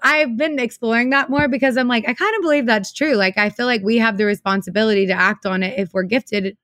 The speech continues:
you know, whatever it might be, whether it's a painting to draw or a business to start. Like, it could be anything, uh, or even a conversation to have. But if it, you know, and this is funny, I, I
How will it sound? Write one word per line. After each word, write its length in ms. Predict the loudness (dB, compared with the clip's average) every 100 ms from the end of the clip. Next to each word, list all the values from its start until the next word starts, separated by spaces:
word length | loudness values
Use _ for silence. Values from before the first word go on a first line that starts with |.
| _
you 160 | -6
know, 100 | -4
whatever 340 | 0 2 2 2
it 120 | 0
might 180 | -4 -4
be, 160 | -4
whether 220 | -2 0 -2
it's 160 | -4 _ _ _
a 80 | -4
painting 360 | 0 2 2 0
to 60 |
draw 260 | 2 0 2
or 100 | 2
a 40 |
business 400 | 4 2 0 -4
to 80 | -8
start. 220 | -2 0
Like, 120 | 2
it 120 | 0 0
could 100 | 2
be 120 | 2
anything, 440 | 2 0 -2 -6 -12 -20 -20 -20 -2
uh, 280 | 0 2 2
or 140 | 2
even 180 | 4 2
a 40 | 0
conversation 540 | 0 2 2 0 -2
to 60 | -2
have. 380 | 0 0 -2 -2
But 220 | -2 -2 -4
if 180 | -4 -4
it, 140 | -8 _
you 140 | 0 2
know, 240 | 2 -2 _ _ _ _
and 160 | 2 4
this 140 | 4
is 160 | 0 0
funny, 320 | 2 2 2
I, 380 | 2 2 2 -2 0
I 160 | 2